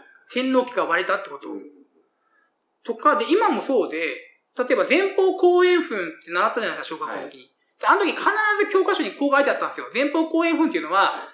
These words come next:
Speaker 2: い。
Speaker 1: 日本独自のもので。
Speaker 2: うん。
Speaker 1: 他の地域には見られませんよ。
Speaker 2: うんうんうん。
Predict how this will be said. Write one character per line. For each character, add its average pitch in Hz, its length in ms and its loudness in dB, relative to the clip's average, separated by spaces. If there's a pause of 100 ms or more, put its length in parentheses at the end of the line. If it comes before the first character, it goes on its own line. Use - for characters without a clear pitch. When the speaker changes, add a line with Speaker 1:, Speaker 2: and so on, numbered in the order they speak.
(140)
Speaker 2:
い。 233 40 -6
Speaker 1:
日 277 100 4
本 370 380 2
独 359 200 2
自 220 220 0
の 175 80 -6
も 139 160 -12
の 151 160 -12
で。 113 160 -14 (240)
Speaker 2:
う 113 80 -20
ん。 - 200 -16 (600)
Speaker 1:
他 320 240 0
の 320 140 2
地 330 180 4
域 311 120 0
に 330 80 2
は 277 40 0
見 190 80 -2
ら 165 80 0
れ 165 80 -4
ま 160 140 -8
せ 165 100 -14
ん 139 80 -16
よ。 123 80 -16
Speaker 2:
う 120 40 -14
ん - 20 -12
う 120 40 -12
ん - 20 -12
う - 20 -12
ん。 - 60 -14